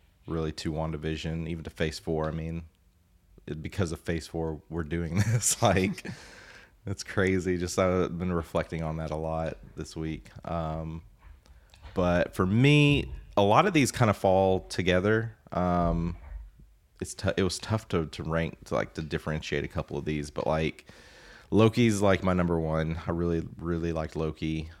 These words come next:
Um, right below that is WandaVision. Um, for me, like, Hawkeye and Falcon and Winter Soldier are about neck and neck. Um, I really enjoyed both of those. I've been rewatching Hawkeye,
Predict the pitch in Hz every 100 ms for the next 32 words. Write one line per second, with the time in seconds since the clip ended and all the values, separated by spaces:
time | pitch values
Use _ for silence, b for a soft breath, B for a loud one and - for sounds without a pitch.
0 | B - 82 80 80 80 80 87 82 67
1 | 82 80 80 78 73 80 78 78 76 76
2 | 80 80 80 - - - B B B B
3 | B - 82 80 78 82 85 85 - -
4 | - - - - - 98 101 113 117 95
5 | - - 95 - 95 90 90 90 - -
6 | 87 85 85 85 80 87 85 85 - 85
7 | 87 90 92 95 - 80 78 82 82 80
8 | 80 85 - - - - 82 82 85 85
9 | 87 95 - - - - - - - 87
10 | 87 85 82 78 85 80 80 82 85 85
11 | 87 90 90 82 80 76 - 76 76 76
12 | 73 73 82